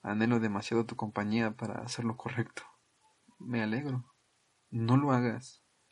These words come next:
le dije un tanto molesto conmigo mismo retirando mi mano de la suya, teniendo cuidado esta vez para no asustarla.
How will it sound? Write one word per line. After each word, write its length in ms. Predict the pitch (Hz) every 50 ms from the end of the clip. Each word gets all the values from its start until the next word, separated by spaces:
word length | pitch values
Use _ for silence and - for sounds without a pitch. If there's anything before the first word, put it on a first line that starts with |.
| _ _
le 120 | 110 113 110
dije 220 | 123 131 131 147
un 120 | 151 147 135
tanto 260 | 147 139 139 147 151
molesto 400 | 131 110 107 113 120 - 135 131
conmigo 340 | - 110 104 110 117 117 110
mismo 300 | 110 120 117 - 135 131
retirando 420 | 127 127 - 113 110 110 120 123
mi 120 | 117 107
mano 240 | 101 107 117 117 113
de 80 | 104 101
la 100 | 101 98
suya, 460 | - - 107 101 92 92 95 - - _ _ -
teniendo 380 | - 110 110 120 135 143 139
cuidado 540 | 135 - 113 113 117 131 135 131 117 107 -
esta 240 | - 123 127 - 131
vez 180 | 123 135 135 131
para 220 | - 135 123 107
no 160 | 107 107 113
asustarla. 680 | 123 127 - - - - 120 117 117 110 101 - -